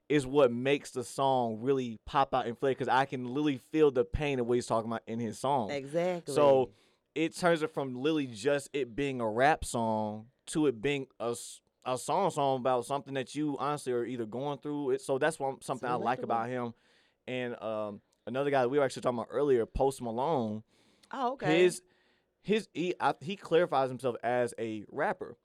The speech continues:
Speaker 1: but his music, it can be rap, it can be in the form of rap, country, and R and B. His
Speaker 2: Right.
Speaker 1: songs do go between all three of those.
Speaker 2: Right.
Speaker 1: And I'm, he ha-, his beats alone are,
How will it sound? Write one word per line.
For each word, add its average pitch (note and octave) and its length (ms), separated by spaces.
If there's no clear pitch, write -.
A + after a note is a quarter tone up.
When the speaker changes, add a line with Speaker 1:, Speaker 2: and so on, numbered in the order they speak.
Speaker 1:
but D3+ 240
his D3+ 200
music, C#3+ 540
it E3 160
can D3+ 140
be B2+ 200
rap, C3 400
it F#3+ 120
can G3 80
be D#3+ 80
in C3+ 40
the A#2+ 140
form B2+ 260
of G#2+ 140
rap, B2+ 320
country, B2 600
and B2+ 280
R A#2+ 180
and A#2+ 100
B. A#2 320
His C#3+ 120
Speaker 2:
Right. C3+ 100
Speaker 1:
songs D3 340
do D3 220
go C3 160
between A#2+ 380
all A#2+ 240
three C#3 240
of A#2+ 60
those. G#2 260
Speaker 2:
Right. A2+ 280
Speaker 1:
And C#3 120
I'm, C3 200
he F3 240
ha-, D#3 180
his C#3+ 220
beats D#3+ 420
alone B2 720
are, B2+ 640